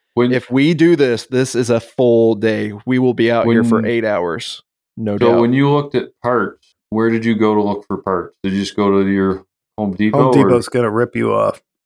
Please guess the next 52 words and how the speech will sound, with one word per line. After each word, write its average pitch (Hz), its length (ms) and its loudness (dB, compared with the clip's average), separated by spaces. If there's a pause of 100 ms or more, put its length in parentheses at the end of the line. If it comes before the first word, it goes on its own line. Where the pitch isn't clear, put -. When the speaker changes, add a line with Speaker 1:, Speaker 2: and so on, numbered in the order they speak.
Speaker 2:
So 170 440 4
we 175 340 -2
haven't 190 380 0
really 151 200 4
looked 139 220 0
at 135 100 0
the 113 60 -10
parts 123 340 -6
yet. 123 160 0
He's 135 240 -2
just 123 280 -6
written, 117 500 -2
I 120 120 -2
have 127 100 0
a 113 40 0
list 107 340 -2
of 107 80 -4
the 107 80 -4
things 104 260 -4
that 104 120 -2
I 104 80 -2
need 98 140 -2
to 90 60 -4
Speaker 1:
Okay. 82 80 -6
Speaker 2:
get 98 180 -6
done 101 220 -2
to 98 160 -2
accomplish 101 440 -2
it. 117 40 4
Speaker 1:
So 110 420 -2 (340)
my 113 260 0
advice 117 460 0
there, 104 360 0
'cause - 200 -20
I 101 160 0
had 101 140 -2
to 101 60 -4
go 98 160 0
through 98 260 -4
this 95 140 -2
stuff - 380 -6
to, 90 280 -2 (280)
to 95 60 -8
get, 95 300 -4 (300)
um, 87 360 -12 (340)
go 110 160 2
to, 113 180 -4
like, 107 240 0
a 92 80 -2
Harrison 101 460 -4
Rome 95 460 -2
or 90 520 -4